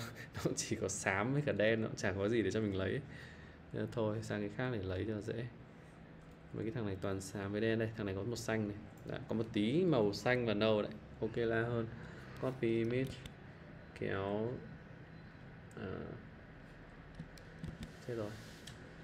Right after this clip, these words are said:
Máy quá không sập. Kéo vào máy. Nhỏ nó lại, mình cũng không cần nó to quá, mình chỉ cần pick màu thôi. Cái full body này thì tạo thêm một cái layer nữa cho chắc chắn,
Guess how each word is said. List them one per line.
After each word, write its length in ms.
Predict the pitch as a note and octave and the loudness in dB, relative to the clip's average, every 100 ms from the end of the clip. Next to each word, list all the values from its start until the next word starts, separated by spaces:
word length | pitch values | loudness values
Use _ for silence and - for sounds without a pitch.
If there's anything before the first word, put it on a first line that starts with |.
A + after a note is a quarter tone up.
| - | -6
Máy 100 | G#2 | -4
quá 80 | G#2 | -2
không 120 | A2 | -2
sập. 180 | - - - - - - - - - - - - - - | -4 -6 -10 -14 -16 -16 -14 -12 -10 -10 -10 -12 -14 -8
Kéo 140 | G#2 | -4
vào 120 | A2 G#2+ | -2 0
máy. 340 | G2+ F#2+ A2+ B2 - - - - - - - - - - - - - - - - - - | 0 -2 -4 -6 -12 -16 -16 -18 -16 -12 -10 -12 -12 -16 -16 -14 -14 -16 -16 -16 -12 -4
Nhỏ 220 | A#2+ G2 | 0 0
nó 100 | F#2+ | 2
lại, 180 | A2 - - | 2 0 -2
mình 160 | G#2+ A2 | -2 -2
cũng 80 | A2+ | -2
không 80 | A#2+ | 0
cần 100 | A2 | 0
nó 80 | G2+ | 0
to 240 | - A#2 A2+ A2 | 2 2 2 2
quá, 260 | G2+ A2 C#3 | 0 0 -2
mình 100 | A2+ | -2
chỉ 80 | G#2+ - | -4 0
cần 340 | G2 G2 G2 - - | 0 0 -4 -6 -2
pick 140 | C#3 | 0
màu 300 | B2+ G#2+ G2+ | 4 4 4
thôi. 140 | A2 A2+ - - - - - - - - - | 2 -2 -4 -12 -16 -16 -16 -16 -14 -14 -4
Cái 100 | A#2+ - | -2 2
full 120 | C#3 | 4
body 240 | C3+ C3+ | 6 6
này 200 | C3 A#2 G#2+ | 8 6 6
thì 220 | G#2+ G#2 | 6 4
tạo 260 | G#2+ A#2 A#2 | 4 2 4
thêm 120 | B2+ | 2
một 60 | A2 | 4
cái 80 | A2 | 6
layer 200 | A#2 G#2+ | 8 6
nữa 160 | A2+ | 6
cho 100 | B2 | 4
chắc 140 | A#2 D3 | 4 0
chắn, 260 | - G#2 A2+ | 2 2 2